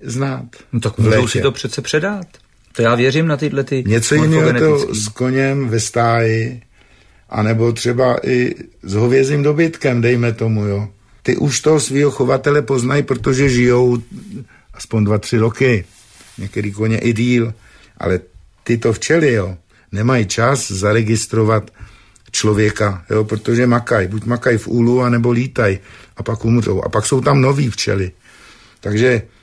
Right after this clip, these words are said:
Speaker 1: za těch, řekněme, šest týdnů nelze, aby ta včela přijala včelaře jako svého.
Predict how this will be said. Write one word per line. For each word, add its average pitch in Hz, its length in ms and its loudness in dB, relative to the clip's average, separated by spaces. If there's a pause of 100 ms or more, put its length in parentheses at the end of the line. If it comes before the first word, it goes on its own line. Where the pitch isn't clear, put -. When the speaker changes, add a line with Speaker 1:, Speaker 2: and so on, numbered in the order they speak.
Speaker 1:
za 110 180 0
těch, 151 400 0
řekněme, 147 520 0
šest - 280 -2
týdnů 127 600 2 (420)
nelze, 123 880 2 (240)
aby 117 300 0
ta 120 180 -2
včela 117 600 0 (320)
přijala 117 460 2
včelaře 110 840 0 (300)
jako 104 300 -2
svého. 104 540 -4